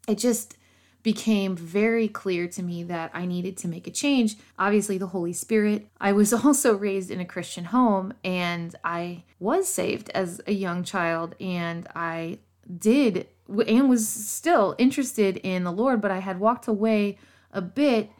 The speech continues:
because I was so enamored with the money, especially about ten years ago, how good it was. I'm not sure how it is now,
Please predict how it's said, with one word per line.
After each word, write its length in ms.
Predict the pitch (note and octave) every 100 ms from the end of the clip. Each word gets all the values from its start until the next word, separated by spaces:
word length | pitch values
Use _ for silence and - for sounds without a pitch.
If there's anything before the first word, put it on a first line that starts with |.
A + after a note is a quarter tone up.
| _ _ _
because 480 | - G#3+ - A3 A3
I 140 | G3 G#3
was 200 | G#3 -
so 600 | - - A#3+ C4 B3+ A#3+
enamored 680 | G#3+ G#3 A3+ B3+ A#3+ G3+ F#3
with 200 | G3 -
the 60 |
money, 680 | G3+ G#3+ B3 A#3 G3 F#3 - - _ _
especially 1080 | G3+ - A3 C4+ D4 D4 A#3 G3+ F#3 - - _
about 300 | E3+ F3 C#3+
ten 200 | - G3
years 220 | F#3+ F3+
ago, 220 | F#3+ F3+
how 180 | E3+ E3+
good 200 | E3+ F3
it 120 | E3+
was. 300 | D3+ D#3 A#2
I'm 100 | -
not 200 | G3+ G3
sure 220 | - A#3 A3
how 140 | G3+
it 60 | F#3+
is 240 | F#3+ F3+
now, 560 | G#3 A3 G3+ F#3 F#3